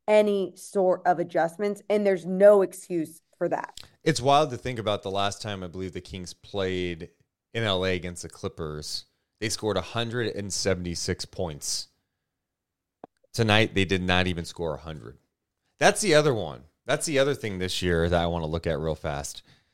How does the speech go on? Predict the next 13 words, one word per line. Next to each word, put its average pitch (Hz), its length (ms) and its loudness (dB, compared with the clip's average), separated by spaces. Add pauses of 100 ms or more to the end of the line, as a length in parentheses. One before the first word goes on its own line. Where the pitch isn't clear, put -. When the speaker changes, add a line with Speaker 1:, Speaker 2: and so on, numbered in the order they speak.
(440)
Speaker 2:
I, 127 180 4
I 143 160 6
feel 196 200 4
like 143 300 4 (280)
they 127 160 0
did 117 200 0
not 101 320 0
have 90 320 -2
many 87 340 -6
games 80 480 -8
under 80 280 -6
a 71 60 -6
hundred 69 540 -12